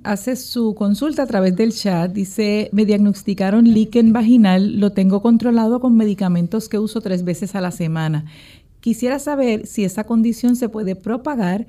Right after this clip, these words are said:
en otras áreas del cuerpo, ya que tengo un picor en todo el cuerpo, desde el cráneo hasta los pies, en especial en la espalda y cráneo. ¿De qué proviene esta condición y si hay algún laboratorio o medicamento? Uso jabón Biodermia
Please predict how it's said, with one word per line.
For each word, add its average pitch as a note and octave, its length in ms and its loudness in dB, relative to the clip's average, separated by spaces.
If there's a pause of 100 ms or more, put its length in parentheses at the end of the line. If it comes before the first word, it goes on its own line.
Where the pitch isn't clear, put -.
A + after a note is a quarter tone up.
(340)
en A#3 240 4
otras G3+ 420 -2 (120)
áreas G3+ 360 0
del G3 220 -4
cuerpo, C4 500 -2
ya F3+ 160 0
que F3+ 100 -4
tengo G3+ 200 2
un A3 100 4
picor B3 320 -2
en G#3 140 4
todo A3 400 -2
el D#4 80 -6
cuerpo, A3 320 -2
desde F#3+ 260 0
el F3 140 -4
cráneo A3+ 400 4
hasta G#3+ 180 -2
los A3+ 220 -4
pies, E3 500 -2 (300)
en G3+ 200 2
especial G3 520 0
en G#3+ 80 2
la B3+ 60 0
espalda G3 420 -2
y G3 80 -4
cráneo. A3 520 0 (360)
¿De F#3+ 260 -2
qué A#3 160 0
proviene C4+ 420 2
esta C4 180 -6
condición B3 560 0
y A3 80 4
si G#3 160 -4
hay F3+ 80 0
algún G#3+ 680 0
laboratorio A#3 580 0
o - 20 2
medicamento? F#3+ 800 0
Uso A3+ 300 0
jabón A3 400 4
Biodermia A3 840 2